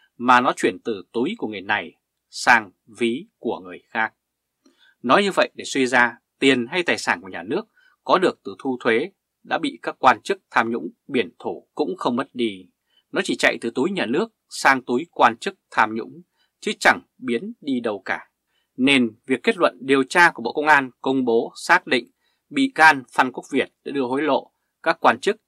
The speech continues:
tổng số tiền hơn một trăm lẻ sáu tỷ đồng, thu lợi bất chính một ngàn hai trăm tỷ đồng là điều hoàn toàn khác. Không phải như trước đây tại cuộc họp báo chính phủ thường kỳ vào tháng một năm hai nghìn không trăm hai mươi hai,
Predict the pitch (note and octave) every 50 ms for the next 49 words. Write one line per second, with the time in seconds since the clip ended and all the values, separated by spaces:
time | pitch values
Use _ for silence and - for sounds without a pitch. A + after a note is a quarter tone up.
0 | _ - D#3+ C3 G#2 F2 - - C#3 E3+ - - C#3 A2+ G2 - D3+ D3+ C#3 C#3
1 | - - A#2+ - _ - - D#3 D3 C3+ G2 - - A2 A2+ D#3+ - C#3 G#2 G#2+
2 | A2 G#2 F#2+ E2+ - _ _ _ _ _ _ - - E3 D3 C3+ C3+ B2 - D3
3 | E3+ - - - C3 B2 F#3 A3+ - - B2 A#2+ - - B2+ B2 A#2 A2 F#2 -
4 | - - D3 D3+ C#3 - E3 D3 C3+ B2+ G2 G2 G2+ G2 E2+ D2+ _ _ _ _
5 | _ _ _ _ - C3 B2+ B2+ C3 B2+ B2 A2+ G2+ - _ _ _ _ - B2
6 | A#2+ A2 F#2 F2+ F2 - G#2 E2+ D#2+ - - - A#2+ A#2+ - _ _ _ _ _
7 | _ _ _ _ _ - - G3+ F#3 F3 - A#2+ F2+ A2+ B2+ - C3 - - C#3+
8 | C#3 C3+ B2 A#2+ A#2+ _ - - - A#2+ - A2+ G#2+ - - G#2+ A2 B2+ - -
9 | E3+ - F#3 A#2 F2+ - _ _ - B2+ G#2+ F#2 - - A#2 A2 G2 E2+ E2+ E2
10 | - - C3+ D3+ C3+ G#2+ - - - A#2+ B2 C#3 C3 B2 A2 F2 - - A#2+ -
11 | C3 B2 A#2 A2+ B2+ A#2+ A#2 A2 G2+